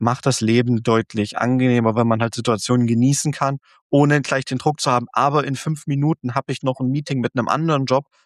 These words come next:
zu einem hundert Prozent anderem Thema und muss diesen Switch hinbekommen.“ Und ich hab den anderen Job gerne gemacht und ich hab ihn auch, glaube ich, gut gemacht. Ich war <laughs> sechzehn Jahre in dem Unternehmen, aber diesen Wechsel hinzukriegen ist halt irgendwann, äh, sehr belastend, weil du nie,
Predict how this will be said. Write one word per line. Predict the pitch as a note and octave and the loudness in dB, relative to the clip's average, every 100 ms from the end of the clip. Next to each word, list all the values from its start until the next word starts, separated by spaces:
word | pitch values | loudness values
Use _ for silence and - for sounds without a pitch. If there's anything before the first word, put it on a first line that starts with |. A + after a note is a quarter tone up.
| _ | _
zu | C3+ | 0
einem | B2+ A#2 | 0 2
hundert | D#3 F#3+ F3+ - | 2 2 0 -4
Prozent | - - C#3+ | -10 -6 -4
anderem | - D3 F3+ D#3 C#3 | -2 0 0 0 -4
Thema | - F3 D#3+ D#3 - - _ | 0 2 4 2 0 -14 _
und | - C#3+ | 0 2
muss | D3+ | 2
diesen | - C3 B2+ | 2 0 0
Switch | - F3+ - | -2 -2 -2
hinbekommen.“ | A#2 G#2 - A2+ | -2 -4 -4 -4
Und | B2 | -2
ich | |
hab | C#3 | -2
den | C3+ | 0
anderen | C3 C3 | 0 2
Job | A#2 - _ | 0 -4 _
gerne | B2+ D4+ D4+ | -2 0 0
gemacht | C#3 A2+ A2 | 0 -2 -2
und | A2+ | -6
ich | A2 | -6
hab | B2 C#3 | -6 -4
ihn | B2 | -2
auch, | A2 G#2+ _ _ | -4 -4 _ _
glaube | A2+ G#2 G3+ F#3 | -2 0 2 2
ich, | F#3+ A#3 - | 2 0 -4
gut | - G#3 - | -2 -2 0
gemacht. | C#3+ A#2 A2+ | -2 -2 -6
Ich | A2 | -4
war | B2+ | -2
<laughs> | |
sechzehn | B2 D#3 - E3+ | 0 -4 -4 -4
Jahre | - E3+ E3 | 0 0 0
in | C#3+ | 0
dem | A2+ | -2
Unternehmen, | G#2+ G#2+ A2+ C3 - _ - - | -4 -4 -4 -4 -8 _ -20 -8
aber | - A#2 A#2 A2+ D3 B2 | 0 2 2 2 2 2
diesen | A2 C3 B2+ | 0 -4 -2
Wechsel | D3 D3+ E3 | -2 0 0
hinzukriegen | C#3 C3 C3 C#3+ C3 B2+ | 0 0 -4 -2 0 0
ist | B2 | 0
halt | A#2+ | -2
irgendwann, | B2 B2+ B2 A#2 A2 A2 A2 - _ | 0 0 2 2 2 0 -2 -6 _
äh, | - - | -20 -14
sehr | A2+ A2+ | -2 0
belastend, | A2+ A2+ - A2+ | 2 0 0 -2
weil | G#2+ | 0
du | A2+ | 0
nie, | A#2+ C3 D3 | 2 2 2